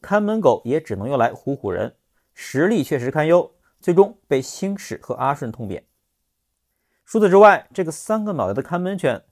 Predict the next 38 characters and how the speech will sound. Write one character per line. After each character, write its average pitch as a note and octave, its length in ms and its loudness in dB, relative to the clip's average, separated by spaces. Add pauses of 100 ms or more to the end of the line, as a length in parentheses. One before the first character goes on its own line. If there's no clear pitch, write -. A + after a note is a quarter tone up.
(100)
还 C#3 120 -4
在 D#3 100 4
此 C3 160 -6
前 B2+ 220 -6
新 E3+ 320 -8
冠 D3 200 -2
疫 C3+ 80 -8
情 C3 220 -14
大 D3 260 -4
爆 C#3 200 -2
发 F#3+ 180 -2
时 - 320 -6
火 - 180 -10
了 F#2+ 60 -6
一 A#2+ 80 -4
把。 - 140 -4 (920)
Cerberus F3+ 600 2
被 C#3 120 -2
非 F3+ 200 -2
官 F#3+ 200 0
方 G3+ 160 0
的 - 160 -4
命 C#3+ 160 -6
名 C3+ 120 -6
为 A#2+ 100 0
了 A#2+ 220 2 (160)
奥 E3 120 4
密 D#3 120 -2
克 - 120 -6
戎 D3+ 80 -2
的 - 140 -10
一 C#3 100 -6
种 A2+ 240 -12
变 C#3 300 -6
体 - 220 -20
病 C3+ 200 -10
毒 C3+ 160 -2
株 F3+ 280 0